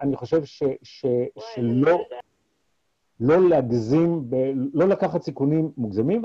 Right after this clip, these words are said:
אבל הנקודה הכי חשובה היא זו שדיברנו עליה בחצי שעה האחרונה. לא לאבד את החצי השני של עם ישראל.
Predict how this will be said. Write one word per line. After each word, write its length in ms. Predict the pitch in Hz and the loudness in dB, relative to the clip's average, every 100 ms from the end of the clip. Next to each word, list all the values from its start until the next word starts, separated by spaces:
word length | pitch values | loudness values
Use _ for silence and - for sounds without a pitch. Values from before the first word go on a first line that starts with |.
| - | -4
אבל 400 | 113 98 110 120 | -4 -2 -2 -2
הנקודה 300 | 120 101 131 | -4 -6 -4
הכי 220 | 147 240 247 | -2 -2 -4
חשובה 160 | 233 190 | 0 0
היא 140 | 143 139 | 0 -2
זו 160 | - 165 | -4 -4
שדיברנו 440 | 160 139 135 139 | -2 0 0 0
עליה 140 | 135 131 120 _ _ - | -2 -2 -6 _ _ -8
בחצי 300 | 131 127 90 | -6 -8 -6
שעה 200 | 127 113 | -4 -4
האחרונה. 340 | - 107 95 - _ _ _ _ _ _ _ _ _ _ _ _ _ _ - | -4 -6 -6 -10 _ _ _ _ _ _ _ _ _ _ _ _ _ _ -10
לא 520 | 123 120 139 160 165 - | -4 2 4 4 0 -6
לאבד 720 | 123 - 107 87 123 139 147 143 _ _ _ | -6 -6 -10 -6 0 2 2 -2 _ _ _
את 120 | 120 - | -14 -14
החצי 800 | - - - 107 101 - 147 143 | -18 -18 -18 -16 -18 -10 -8 -8
השני 300 | - 110 110 | -10 -8 -8
של 160 | 104 107 | -10 -10
עם 160 | 104 | -8
ישראל. 340 | 95 - 87 | -8 -12 -16